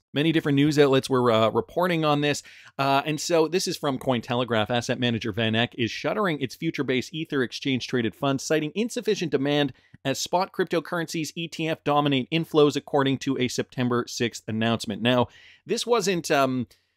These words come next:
I, I don't think this was presented in, uh, in such a forthright way. Even, uh, the X platform did say that they're, uh, that they wanted to add some context to this, that this was misleading.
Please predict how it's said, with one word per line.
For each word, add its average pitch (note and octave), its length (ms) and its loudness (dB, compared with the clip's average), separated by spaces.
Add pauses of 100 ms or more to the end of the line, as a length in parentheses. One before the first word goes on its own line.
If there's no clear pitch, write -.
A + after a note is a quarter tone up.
(240)
I, D#3 200 0
I E3+ 80 0
don't C4 200 0
think G#3 200 -6
this F3+ 120 -4
was E3 120 -2
presented C3+ 720 -4
in, B2 260 -2
uh, A2 320 0
in B2+ 140 -2
such - 180 -4
a A#2+ 60 -2
forthright A#2 480 0
way. A2+ 200 4
Even, C3+ 380 -2
uh, A2+ 200 2
the A#2 200 -6
X C3 200 -4
platform A2+ 480 -2
did A2+ 180 -2
say A2+ 320 0
that G#2 180 -2
they're, A2 240 2
uh, G2+ 220 4
that A2+ 140 0
they A#2 100 0
wanted A2+ 240 0
to G#2+ 140 -2
add A2 160 0
some G2+ 160 -4
context A2+ 500 0
to A2+ 80 -2
this, G2+ 220 -2
that - 140 -20
this A#2+ 160 -4
was A2+ 140 -4
misleading. C3 600 -2